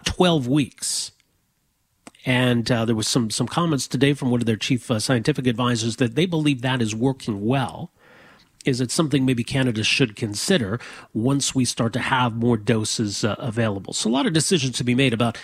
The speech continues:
uh, how we approach this. And I think we're also learning a lot more about the, the real payoff that these vaccines can have and a lot of the data that's coming in, in particular from Israel. Uh, but joining us to talk about all this this morning, very pleased to welcome to the program,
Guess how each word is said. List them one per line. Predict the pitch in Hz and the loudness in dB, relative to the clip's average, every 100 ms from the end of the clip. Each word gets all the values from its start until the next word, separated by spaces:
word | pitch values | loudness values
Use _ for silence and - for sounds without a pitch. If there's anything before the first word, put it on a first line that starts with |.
| - - - | -16 -6 -2
uh, | - | 0
how | - | 2
we | 147 123 | 2 0
approach | 107 139 143 - | 0 0 0 0
this. | 147 147 - | 0 0 0
And | 139 131 | -2 -2
I | 135 | 0
think | 214 | 0
we're | 156 | 2
also | 143 160 | 0 2
learning | 131 143 127 | 2 2 2
a | |
lot | 120 123 104 | 2 0 2
more | 131 175 | 2 2
about | 101 113 107 107 | 0 -2 -2 0
the, | 120 | 0
the | 110 | 0
real | 120 226 117 | 0 -2 -2
payoff | - 147 185 101 95 - | -2 0 2 0 -4 -4
that | 107 | -2
these | 113 110 | -2 -2
vaccines | 113 107 - 127 101 | -4 -4 -2 -2 -2
can | - 95 | -6 -4
have | 101 151 98 | 0 0 -2
and | 98 | -4
a | |
lot | 101 120 | 0 0
of | 101 | -2
the | 101 | -4
data | 104 123 117 | -2 0 0
that's | 101 - | -4 -6
coming | 127 117 110 | -4 -2 0
in, | 127 | 0
in | 113 | 0
particular | 107 - 135 113 104 | -2 -4 -4 -4 -4
from | - 104 | -4 -2
Israel. | 151 98 92 87 - - - - - | -2 -2 -4 -6 -8 -14 -16 -18 -6
Uh, | - | -4
but | - | 2
joining | 226 247 | 4 4
us | 170 - | 0 0
to | |
talk | 160 202 | 2 2
about | 160 170 | 4 2
all | 190 | 2
this | 156 - | 0 0
this | 143 185 | 0 2
morning, | 190 135 | 2 2
very | 156 | 0
pleased | - 175 - | 0 0 0
to | 151 | 0
welcome | 151 147 | 0 0
to | |
the | 123 | 0
program, | 147 135 147 | 2 2 0